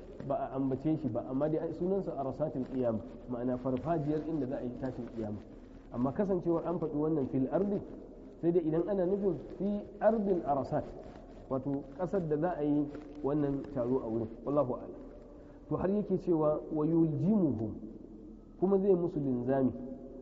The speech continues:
hatta yabluga adanahu. Shine dai kaga wannan yana ƙara bayani ne ga wancan hadisi. In an ce abu zai ma linzami, ai zai maka, zai, ka, zai zama kamar yadda linzamin doki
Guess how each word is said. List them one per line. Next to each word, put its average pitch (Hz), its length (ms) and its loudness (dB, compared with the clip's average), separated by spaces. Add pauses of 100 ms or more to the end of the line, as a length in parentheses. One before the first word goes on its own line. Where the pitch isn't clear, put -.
(180)
hatta 147 340 -2
yabluga 170 600 4
adanahu. 131 340 0 (400)
Shine 185 180 2
dai 156 100 2
kaga 180 180 0
wannan 180 220 2
yana 156 120 0
ƙara 160 220 0
bayani 143 240 2
ne 143 80 2
ga 127 80 2
wancan 123 240 2
hadisi. 107 320 -4 (480)
In 165 80 2
an 214 200 2
ce 214 180 0
abu 160 180 0
zai 180 140 4
ma 165 160 4
linzami, 135 560 4 (140)
ai 170 160 4
zai 185 120 4
maka, 165 260 2
zai, 190 180 2
ka, 165 140 2
zai 180 180 6
zama 175 180 4
kamar 160 340 4
yadda 165 400 2
linzamin 143 840 4
doki 147 460 2